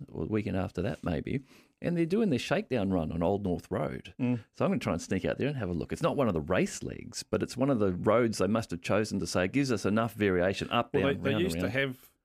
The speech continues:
Speaker 2: the W R C come out here along Kiwitahi Road. This is a
Speaker 1: Yeah.
Speaker 2: really challenging leg.
Speaker 1: Yeah.
Speaker 2: So, I mean, the roads are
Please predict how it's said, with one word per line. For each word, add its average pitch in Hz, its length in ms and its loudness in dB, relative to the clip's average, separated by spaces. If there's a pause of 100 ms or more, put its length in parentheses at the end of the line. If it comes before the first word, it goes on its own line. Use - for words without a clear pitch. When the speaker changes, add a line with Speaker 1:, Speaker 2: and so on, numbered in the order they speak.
Speaker 2:
the 120 100 -2
W 117 360 0
R 110 160 0
C 123 460 -2
come 117 200 -4
out 117 200 -2
here 98 220 -6
along 98 240 -6
Kiwitahi 101 520 -6
Road. 98 400 -4
This 123 160 -12
is 101 120 -8
a 110 40 0
Speaker 1:
Yeah. 139 300 0
Speaker 2:
really 110 300 -2
challenging 101 580 -6
leg. 98 320 -6
Speaker 1:
Yeah. - 140 -12 (360)
Speaker 2:
So, 101 360 -2 (120)
I 127 80 -6
mean, 117 140 -4
the 120 100 -2
roads 135 320 0
are 95 220 -2